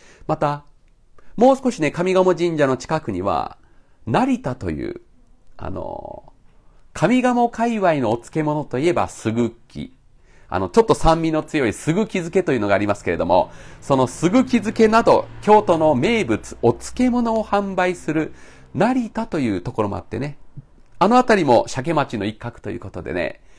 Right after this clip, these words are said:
あの辺りを観光される方は、特に成田山でのお漬物のお買い物もね、楽しみの一つなんですよ。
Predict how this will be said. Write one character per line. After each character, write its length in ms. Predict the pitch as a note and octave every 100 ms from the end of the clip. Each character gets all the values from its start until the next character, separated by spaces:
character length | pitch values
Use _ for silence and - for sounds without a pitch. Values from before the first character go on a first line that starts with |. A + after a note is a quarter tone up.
| - -
あ 60 | G#2
の 80 |
辺 280 | A2+ A2+ G#2+
り 20 |
を 80 | G2+
観 220 | - B2
光 200 | - C#3+
さ 140 | C#3 C#3+
れ 60 | C#3
る 60 |
方 200 | C#3 D3
は、 280 | B2 A2 F2+ - - - - _ - _ - -
特 240 | A3+ A3
に 120 | E3+ C3+
成 220 | E3+ F3
田 100 | D3
山 240 | D3 C#3
で 140 | E3+ G#3
の 380 | B2 D#2 G1+ - - -
お 140 | - A2
漬 280 | - - D3
物 240 | C#3+ C#3
の 120 | C3
お 60 | A#2+
買 220 | - A3+
い 40 |
物 220 | A3+ A3+ F3
も 80 |
ね、 160 | C#3+ D3+ - - -
楽 200 | A#2+ B2+
し 120 | C3
み 120 | A#2+
の 80 | F#2+
一 180 | - G#2+
つ 80 |
な 140 | E2 A#1
ん 60 |
で 60 | -
す 140 | -
よ。 160 | - -